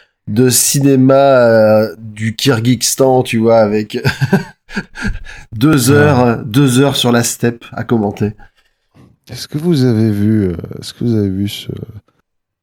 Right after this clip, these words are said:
Speaker 2: ce film argentin, euh, sur, euh, une
Speaker 1: Sur
Speaker 2: famille, euh, de cordonniers
Speaker 1: Non.
Speaker 2: qui, euh, est, euh, détruit par, euh,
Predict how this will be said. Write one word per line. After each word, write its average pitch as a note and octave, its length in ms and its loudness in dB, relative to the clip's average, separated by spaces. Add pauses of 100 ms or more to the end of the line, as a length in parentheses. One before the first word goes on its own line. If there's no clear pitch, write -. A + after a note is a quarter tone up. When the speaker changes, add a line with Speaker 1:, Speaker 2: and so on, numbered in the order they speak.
Speaker 2:
ce - 180 -6
film G2 640 -4 (200)
argentin, G2+ 800 -2
euh, F2 100 -10 (760)
sur, - 580 -6
euh, - 60 -6 (600)
une G#2 80 -8
Speaker 1:
Sur - 260 -4
Speaker 2:
famille, A#2 320 2
euh, G2 560 0
de F#2 340 -2 (400)
cordonniers G#2+ 600 0 (560)
Speaker 1:
Non. A#2+ 240 2
Speaker 2:
qui, G#2+ 400 -2 (240)
euh, E2+ 440 -8 (500)
est, F#2 360 -2
euh, F2 200 -8
détruit G#2 480 -2
par, F#2 380 -2
euh, E2+ 60 -8